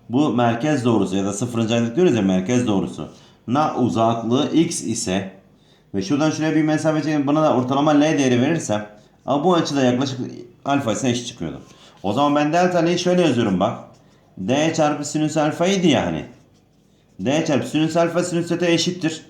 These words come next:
Sinüs zeta nedir? Karşı bölü hipotenüs. X bölü L. Bu da eşittir.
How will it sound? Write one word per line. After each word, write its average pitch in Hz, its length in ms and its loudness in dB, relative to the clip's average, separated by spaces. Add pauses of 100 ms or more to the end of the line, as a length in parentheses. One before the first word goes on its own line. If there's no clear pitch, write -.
(160)
Sinüs 160 280 0
zeta 170 200 0
nedir? 185 220 0
Karşı 160 320 2
bölü 165 160 4
hipotenüs. 143 400 0
X - 260 -6
bölü 151 220 4
L. 127 320 2 (1300)
Bu 180 140 2
da 202 60 2
eşittir. 180 580 2